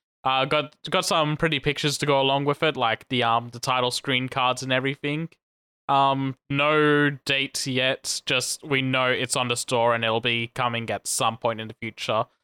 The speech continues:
A lot of people were hoping that this would get announced at, um, Gamescom, um, that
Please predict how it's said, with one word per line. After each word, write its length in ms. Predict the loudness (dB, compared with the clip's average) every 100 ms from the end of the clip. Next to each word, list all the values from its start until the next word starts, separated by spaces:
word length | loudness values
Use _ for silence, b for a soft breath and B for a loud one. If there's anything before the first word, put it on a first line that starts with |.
| _ -4
A 40 |
lot 120 | 0
of 80 | 2
people 240 | 0 2 4
were 180 | 4
hoping 380 | 4 2 0 0
that 120 | -2
this 140 | -2 -4
would 140 | -2
get 100 | 0
announced 400 | 0 0 0 0
at, 140 | 0 2
um, 200 | 0 0
Gamescom, 680 | -4 -4 -4 -2 -2 -4 -16 _ -2
um, 320 | 2 2 -2 _
that 200 | -4